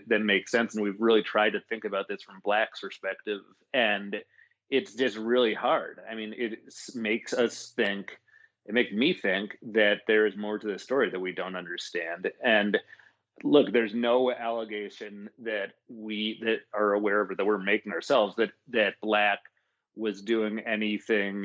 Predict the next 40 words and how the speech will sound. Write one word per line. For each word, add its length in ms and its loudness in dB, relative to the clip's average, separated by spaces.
improper 880 2
in 140 -6
terms 460 -4
of 140 -6
the 80 -6
stuff 180 -2
that 140 -6
Epstein 500 -2
is 280 -10
notorious 600 -2
for 520 0
with 240 2
running 200 -4
a 40 -8
sex 300 2
trafficking 460 -2
ring, 200 -6
things 240 4
like 180 -2
that. 380 4
Uh, 420 -4
but 140 -12
boy, 520 -8
this 200 -12
is 280 -8
a 100 -6
situation 640 -2
that 200 2
just 220 -6
cries 420 2
out 220 -2
desperately 540 -4
for 120 -12
more 240 -4
explanation 680 -4
from 400 -10
Black 460 4
and 100 -16
from 160 -14
Apollo, 720 -2